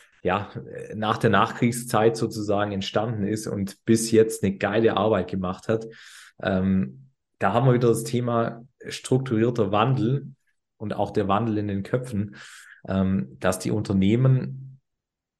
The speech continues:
nicht damit klarkommen, dass mittlerweile die jungen Leute oder die Gen Z oder Gen Z, wie sie mittlerweile genannt wird,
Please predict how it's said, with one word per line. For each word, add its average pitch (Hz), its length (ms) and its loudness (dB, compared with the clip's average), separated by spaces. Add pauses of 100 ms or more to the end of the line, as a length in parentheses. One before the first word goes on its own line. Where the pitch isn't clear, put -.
(120)
nicht 127 360 2
damit - 280 0
klarkommen, 107 640 -2
dass 98 180 -4
mittlerweile 101 600 2
die 98 180 -2
jungen 123 320 2
Leute 110 440 2
oder 98 120 -6
die 101 160 -2
Gen 101 320 -2
Z 107 440 -2
oder 98 260 -2
Gen 101 260 0
Z, 110 340 2 (380)
wie 107 80 0
sie 104 80 0
mittlerweile 104 520 2
genannt 104 380 2
wird, 113 240 2